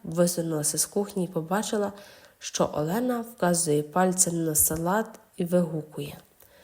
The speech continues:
«Що це за салат?» Маргариту це обурило. Її обличчя залило червоним, а вона вже збиралася відповісти, коли у дверний дзвінок задзвонили.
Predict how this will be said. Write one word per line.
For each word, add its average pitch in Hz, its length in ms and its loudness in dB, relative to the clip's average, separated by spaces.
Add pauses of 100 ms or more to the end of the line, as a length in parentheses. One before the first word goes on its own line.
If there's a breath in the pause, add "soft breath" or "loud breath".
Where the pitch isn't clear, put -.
(320 soft breath)
«Що - 380 4
це 185 140 2
за 156 220 4 (220)
салат?» 180 460 2 (840 soft breath)
Маргариту 165 580 2
це 185 180 2
обурило. 151 600 0 (680 loud breath)
Її 175 240 4
обличчя 185 640 0 (360 loud breath)
залило 208 420 2
червоним, 196 720 0
а 170 140 -2
вона 170 500 0
вже 190 260 -2
збиралася 185 560 0
відповісти, 170 560 -2
коли 185 220 2
у 165 140 0
дверний 175 720 0
дзвінок 165 420 -2
задзвонили. 160 680 -6